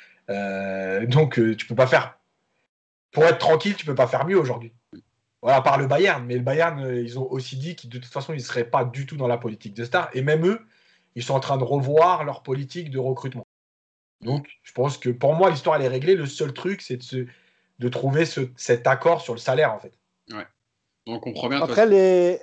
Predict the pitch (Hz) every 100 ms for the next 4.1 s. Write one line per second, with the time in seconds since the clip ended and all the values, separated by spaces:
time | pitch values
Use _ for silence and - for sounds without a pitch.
0 | - 147 147 - 151 170 185 190 190 156
1 | 170 175 156 160 175 156 160 143 160 -
2 | 156 139 135 151 143 196 151 131 123 -
3 | 160 - 160 123 123 147 135 120 123 175
4 | 233